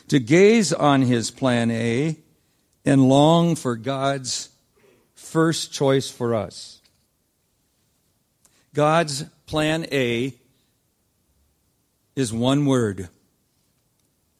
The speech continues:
holiness. Leviticus eleven forty-four is a very short verse, but it's simple and to the point.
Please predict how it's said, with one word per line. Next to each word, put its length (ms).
holiness. 1000
Leviticus 720
eleven 600
forty-four 1000
is 260
a 60
very 720
short 680
verse, 800
but 140
it's 140
simple 480
and 160
to 160
the 120
point. 400